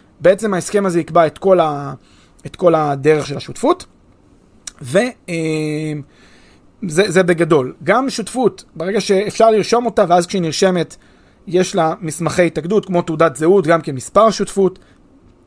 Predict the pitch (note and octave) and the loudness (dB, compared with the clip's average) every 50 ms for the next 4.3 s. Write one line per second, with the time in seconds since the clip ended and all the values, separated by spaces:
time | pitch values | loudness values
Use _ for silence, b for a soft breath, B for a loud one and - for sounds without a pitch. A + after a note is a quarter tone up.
0 | - C#3+ C#3+ C#3 C3+ C#3 C3+ C3+ - E3+ E3 D3 C#3 C3+ - C#3 - - E3 D#3 | -10 -6 -4 -2 -2 -2 -4 -4 -6 -8 -8 -6 -6 -8 -8 -10 -8 -6 -6 -6
1 | - F3 E3+ D#3 D3 C3+ C#3 B2 - - B2+ C#3+ E3+ F#3 F#3 F3 D#3 C3 C3 B2 | -4 -4 -4 -2 -2 -4 -4 -6 -6 -6 -2 0 2 4 4 2 2 0 -4 -6
2 | B2+ B2+ C#3+ D3 C3 A#2 C#3+ C#3 C#3 C3+ A#2+ C#3 C#3+ C#3+ C3+ - - E3 E3 E3 | -6 -6 -8 -10 -10 -8 -6 -4 -4 -4 -4 -6 -6 -8 -8 -6 0 2 2 2
3 | D#3 C#3+ C3+ C#3 C3 B2 C3+ A#2+ - D#3+ D3+ C#3 - - C3+ - - - D#3 G#3 | 2 0 -4 -6 -8 -8 -8 -8 -6 -6 -6 -6 -8 -12 -14 -14 -8 -2 2 4
4 | B3+ C4 B3 - - | 6 4 4 2 -6